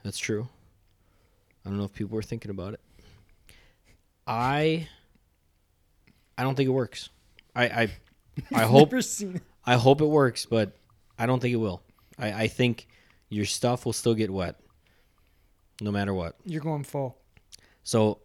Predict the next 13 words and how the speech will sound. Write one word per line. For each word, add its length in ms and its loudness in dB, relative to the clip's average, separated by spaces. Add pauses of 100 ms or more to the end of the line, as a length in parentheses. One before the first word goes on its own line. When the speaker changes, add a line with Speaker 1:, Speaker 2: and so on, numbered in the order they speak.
Speaker 1:
I'm 280 2
going 300 4
faux 300 -10 (520)
until 260 -2
they 80 0
sponsor 340 -6
us 120 -10
and 80 -6
then 80 -8
they're 100 -8
a 40 -10
friend. 240 -10 (1700)
Speaker 2:
I 840 -6